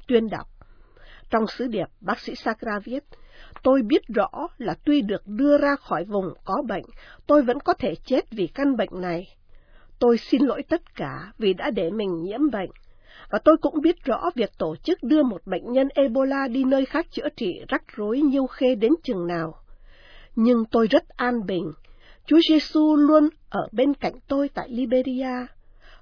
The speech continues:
Tôi biết là mình có thể chết dù được đưa về Mỹ hay ở lại đây.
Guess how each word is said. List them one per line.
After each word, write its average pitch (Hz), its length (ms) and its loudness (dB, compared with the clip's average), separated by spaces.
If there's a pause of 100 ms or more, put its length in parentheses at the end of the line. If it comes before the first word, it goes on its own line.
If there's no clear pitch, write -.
(140)
Tôi 320 140 8
biết 302 220 6 (240)
là 226 140 4
mình 202 280 2
có 294 200 -2
thể 185 240 -4
chết 247 180 0 (240)
dù 226 180 2
được 196 240 0
đưa 330 160 6
về 214 180 0
Mỹ 180 360 -2
hay 339 180 2
ở 175 200 -4
lại 196 280 -4
đây. 277 280 0